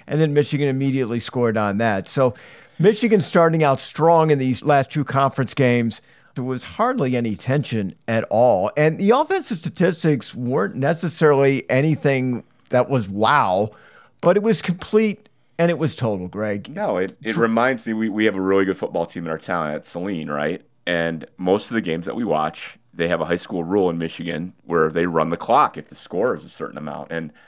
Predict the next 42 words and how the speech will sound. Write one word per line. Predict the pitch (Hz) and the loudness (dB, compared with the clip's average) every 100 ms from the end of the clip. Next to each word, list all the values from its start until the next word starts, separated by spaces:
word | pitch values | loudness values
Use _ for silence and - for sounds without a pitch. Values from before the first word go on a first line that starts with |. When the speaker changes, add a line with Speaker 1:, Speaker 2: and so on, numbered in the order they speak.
| _ _ | _ _
Speaker 2:
both | - 110 - | 0 2 2
of | 110 | -2
these | 95 87 - | -2 -4 -4
games, | 78 73 76 - _ _ _ - | -8 -8 -10 -16 _ _ _ -2
they | 98 | 0
would | 92 98 | 2 2
have | 87 90 | 0 -2
run | 87 | -2
the | 80 | -2
clock | - 78 - | -4 -4 -6
in | |
the | 73 | -10
third | - 78 | -8 -8
quarter. | - - - - - _ - | -8 -12 -10 -12 -18 _ 0
But | 123 | 4
also, | 120 185 - 123 110 120 - | 4 4 4 4 4 2 -4
did | 113 113 | -4 -4
you | 120 | -4
see, | - 180 | -4 -2
like, | 180 139 - | 0 0 -2
every | 120 139 156 135 139 143 139 135 131 120 | 0 0 0 -6 0 0 2 0 0 -4
ten | - - 135 | -8 -6 -6
minutes | 123 156 - | -4 -8 -10
or | |
so, | 113 - 95 | -10 -4 -4
another | 101 101 101 | -4 -6 -6
Minnesota | 101 98 117 160 | -8 -6 -8 -6
player | - 85 | -6 -4
got | 76 78 78 | -4 -8 -10
injured? | - - - - | -14 -16 -18 -10
I | 98 | -6
mean, | 101 | -4
it | 131 | -4
was | 190 180 | -4 -6
getting | - 80 - | -10 -14 -8
bad, | 78 127 - - _ _ | -4 -4 -6 -12 _ _
<laughs> | _ | _
Steve. | _ 90 - - | _ -10 -8 -4
It | 143 | 0
Speaker 1:
Yeah, | 120 | 2
Speaker 2:
was | 120 | 4
Speaker 1:
they, | 156 | 4